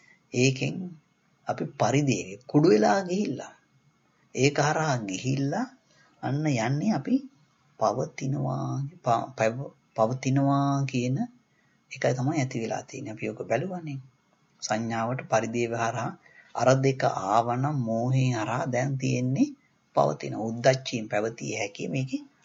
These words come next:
පවතිනවා කියන එක තියෙනවා. අර හබ් එක කැරකුණා නම් ඉතින් එහෙනම්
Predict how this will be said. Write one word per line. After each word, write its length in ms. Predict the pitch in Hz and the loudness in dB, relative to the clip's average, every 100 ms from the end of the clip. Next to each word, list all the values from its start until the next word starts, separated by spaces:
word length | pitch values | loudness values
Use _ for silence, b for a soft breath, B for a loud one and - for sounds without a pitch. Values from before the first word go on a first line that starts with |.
| _ | _
පවතිනවා 680 | 127 127 131 131 131 123 123 131 | 0 0 0 -2 -2 -2 -4 -6
කියන 280 | 131 127 | -8 -10
එක 140 | 120 208 | -10 -10
තියෙනවා. 400 | - - - 123 | -14 -18 -10 -6
අර 100 | 131 - _ _ | -6 -8 _ _
හබ් 260 | 117 107 117 | 0 2 2
එක 120 | 135 165 | 2 2
කැරකුණා 600 | 113 113 - 139 139 175 | 0 -2 -2 0 0 0
නම් 200 | 220 196 | 0 0
ඉතින් 240 | 185 202 | -4 -6
එහෙනම් 300 | 160 170 254 | -4 -2 -2